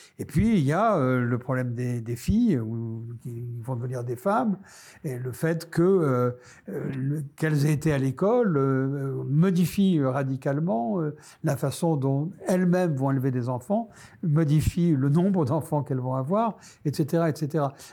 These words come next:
Donc, euh, je pense que l'éducation en tant que telle,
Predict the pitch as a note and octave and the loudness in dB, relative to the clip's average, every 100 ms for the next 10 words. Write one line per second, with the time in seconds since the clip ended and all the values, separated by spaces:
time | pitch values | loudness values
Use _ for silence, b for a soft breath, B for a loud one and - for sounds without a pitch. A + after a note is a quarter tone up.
0 | - G3+ F#3+ G3 C4 E3 E3 C#3+ D#3+ D#3+ | -2 0 0 -2 0 2 2 4 2 2
1 | G#3+ G3 - - D3+ D#3 C#3+ D3 D#3+ D3+ | 2 0 -4 -2 2 2 2 2 2 0
2 | D3 C3 - D3 C3 A#2+ C3 A#2+ E3+ G#3 | 0 -2 -2 -4 -4 -6 -8 -4 0 0
3 | G3+ | 0